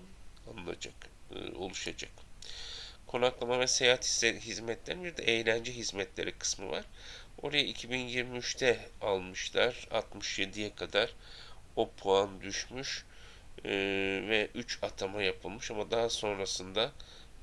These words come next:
e, bir atama yapılmamış. Muhtemelen gelecek sene gene böyle bir durumla karşı karşıya kalınabilir eğlence hizmetleriyle ilişkili alanda.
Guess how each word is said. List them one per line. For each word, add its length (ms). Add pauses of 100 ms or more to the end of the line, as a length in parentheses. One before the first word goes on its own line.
(120)
e, 300
bir 200
atama 360
yapılmamış. 880
Muhtemelen 600
gelecek 380
sene 200
gene 320
böyle 240
bir 120
durumla 360
karşı 320
karşıya 440
kalınabilir 640 (600)
eğlence 520
hizmetleriyle 1040 (580)
ilişkili 500
alanda. 500